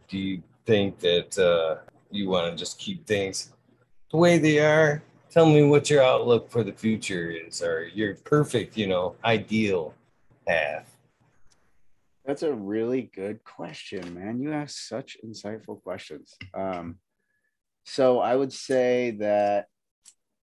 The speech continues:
Speaker 2: that it's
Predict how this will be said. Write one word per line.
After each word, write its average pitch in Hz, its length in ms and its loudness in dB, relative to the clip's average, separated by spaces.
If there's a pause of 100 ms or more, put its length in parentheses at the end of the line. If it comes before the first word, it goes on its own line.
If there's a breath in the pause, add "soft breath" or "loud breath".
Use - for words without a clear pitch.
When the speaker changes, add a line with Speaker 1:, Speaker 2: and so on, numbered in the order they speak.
(520)
Speaker 2:
that 98 380 -2 (1200)
it's 123 400 -2